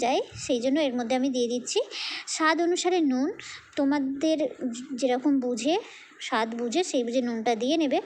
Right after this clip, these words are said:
নুনটা দিলে কী হবে, পেঁয়াজটা আর টমেটোটা খুব তাড়াতাড়ি নরম হয়ে যাবে, টমেটোটা খুব তাড়াতাড়ি ভাজা হয়ে যাবে। খুব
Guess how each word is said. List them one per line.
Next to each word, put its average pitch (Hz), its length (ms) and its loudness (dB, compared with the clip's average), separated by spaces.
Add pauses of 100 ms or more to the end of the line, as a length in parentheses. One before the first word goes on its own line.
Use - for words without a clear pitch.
(400)
নুনটা 254 320 2
দিলে 254 300 2
কী 311 120 0
হবে, 294 220 2
পেঁয়াজটা 254 760 -2 (120)
আর 214 280 0
টমেটোটা 233 440 -2
খুব 403 200 -2
তাড়াতাড়ি 240 340 0 (140)
নরম 208 300 0
হয়ে 202 180 -4
যাবে, 196 180 0 (380)
টমেটোটা 277 460 0
খুব 381 120 0 (100)
তাড়াতাড়ি 220 360 0 (120)
ভাজা 202 300 0
হয়ে 208 140 0
যাবে। 190 260 -2 (720)
খুব 359 160 0